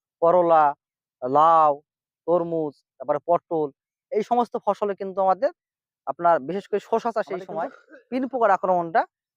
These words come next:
Speaker 1: বেশি হয়ে থাকে। তো বন্ধুরা, পিন পোকা কিভাবে দমন করবেন, সেই বিষয় নিয়ে আজকে আলোচনা থাকছে। তো অনেক ব-, চাষি বন্ধু আমাকে কমেন্ট করেছে, WhatsApp-এ মেসেজ করেছে যে, "দাদা, এই সময়তে পিন পোকার খুব অত্যাচার আছে, তো পিন পোকা নিয়ে একটা ভিডিও করেন।"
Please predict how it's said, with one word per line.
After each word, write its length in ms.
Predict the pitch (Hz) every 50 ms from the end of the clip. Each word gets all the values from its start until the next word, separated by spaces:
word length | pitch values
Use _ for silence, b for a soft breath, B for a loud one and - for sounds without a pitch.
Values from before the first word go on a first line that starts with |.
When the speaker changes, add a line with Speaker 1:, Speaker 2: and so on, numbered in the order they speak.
| _
Speaker 1:
বেশি 200 | - 190 - 240 208
হয়ে 160 | 180 165 -
থাকে। 200 | 123 104 - 92 _ _ _ _ _ _ _ _
তো 100 | _ _ 156
বন্ধুরা, 240 | 160 180 208 214 - _
পিন 160 | 240 262 262 269
পোকা 160 | - 277 262 233
কিভাবে 260 | 254 233 220 226 233
দমন 240 | 196 208 214 226 226
করবেন, 340 | 208 226 220 214 214 254 294 359 _ _ _ _ _ _ _ _ _
সেই 120 | - 202 214
বিষয় 220 | 202 226 - 254
নিয়ে 120 | 247 247 233
আজকে 120 | 226 - 233
আলোচনা 220 | 233 220 233 226
থাকছে। 280 | - 226 220 _ - 294 - _ _ _ _ _ _ _ _ _
তো 40 | 170 165 -
অনেক 220 | 175 190 220 226 214
ব-, 160 | 208 208 196
চাষি 200 | - 214 208 - 220
বন্ধু 220 | 226 233 226 226
আমাকে 200 | 233 226 214 - 220
কমেন্ট 260 | - 220 214 233 220
করেছে, 240 | - 233 202 185 - 196
WhatsApp-এ 400 | 170 160 190 - _ 208 202 190
মেসেজ 180 | 196 185 220 -
করেছে 300 | _ 214 185 151 139 143
যে, 140 | 135 151 160 160 - _ _ _ _ _ _ _ _ _ _ _ _
"দাদা, 200 | 135 151 170 175 175 170
এই 80 | 175 170
সময়তে 300 | - 180 175 170 165 175 170 147 -
পিন 160 | - 185 190 180
পোকার 200 | 170 175 190 175
খুব 120 | - - 180
অত্যাচার 340 | 180 - _ 190 185 185 180
আছে, 180 | 180 - - 277 294 _ _ _ _ _ _ _
তো 20 | 147 131
পিন 160 | - 190 196
পোকা 200 | 180 196 185 196
নিয়ে 140 | 190 190 185
একটা 120 | - - 180
ভিডিও 240 | 143 165 170 185 175
করেন।" 220 | 165 135 110 101